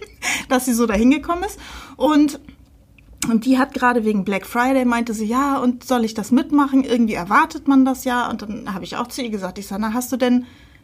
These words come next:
noch genug Aufträge?“ „Ja, ich komm nicht hinterher.“ Ich sag, „Ja, dann, äh,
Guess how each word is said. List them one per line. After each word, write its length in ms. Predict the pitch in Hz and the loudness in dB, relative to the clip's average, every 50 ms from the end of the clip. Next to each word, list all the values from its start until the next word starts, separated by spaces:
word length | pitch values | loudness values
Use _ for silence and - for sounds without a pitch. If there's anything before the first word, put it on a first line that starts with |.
| _ _ _ | _ _ _
noch 200 | 233 214 - - | -4 -4 -2 0
genug 260 | 240 208 202 208 - | 2 2 2 2 0
Aufträge?“ 580 | 185 196 233 269 - - - - 330 330 330 330 | 0 2 0 0 -2 -6 -6 -4 -4 -2 0 0
„Ja, 240 | 294 254 220 214 220 | 2 2 4 2 2
ich 120 | 226 - | 0 -2
komm 160 | - 247 254 | 2 4 6
nicht 180 | 254 269 269 269 | 6 6 6 4
hinterher.“ 600 | 302 294 277 311 311 302 330 339 233 175 175 - 269 - | 2 2 2 2 0 0 0 0 0 0 -2 -6 -12 -12
Ich 160 | - 220 208 | -10 -10 -8
sag, 140 | - 226 214 | -6 -6 -4
„Ja, 160 | 208 226 226 226 | -4 -4 -4 -2
dann, 300 | 233 240 233 233 - - - _ _ | -2 -4 -4 -4 -8 -16 -20 _ _
äh, 60 | - | -20